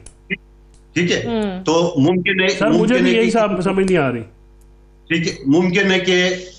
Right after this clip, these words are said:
Speaker 1: किसी ने वो स्टेनो से ये कॉपी ली हो, मुमकिन है किसी ने, आजकल जलसाजी भी होती है, खुद ही मिलता जुलता बनाया होगा,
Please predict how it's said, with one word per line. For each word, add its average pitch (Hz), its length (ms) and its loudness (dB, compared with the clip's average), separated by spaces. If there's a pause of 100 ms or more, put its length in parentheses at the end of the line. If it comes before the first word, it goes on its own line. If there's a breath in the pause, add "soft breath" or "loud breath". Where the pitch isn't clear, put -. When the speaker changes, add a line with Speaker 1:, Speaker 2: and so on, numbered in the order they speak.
(440)
Speaker 1:
किसी 175 280 0
ने 175 460 0
वो 147 160 2
स्टेनो 151 380 2
से 175 140 0
ये 160 140 2
कॉपी 156 280 0
ली 151 140 2
हो, 143 380 2 (340)
मुमकिन 170 400 4
है 175 120 4
किसी 175 320 0
ने, 165 80 0
आजकल 160 320 0
जलसाजी 143 540 0
भी 165 100 2
होती 156 220 2
है, 151 80 2
खुद 156 200 0
ही 165 60 2
मिलता 147 280 4
जुलता 143 300 -2
बनाया 135 260 2
होगा, 139 560 0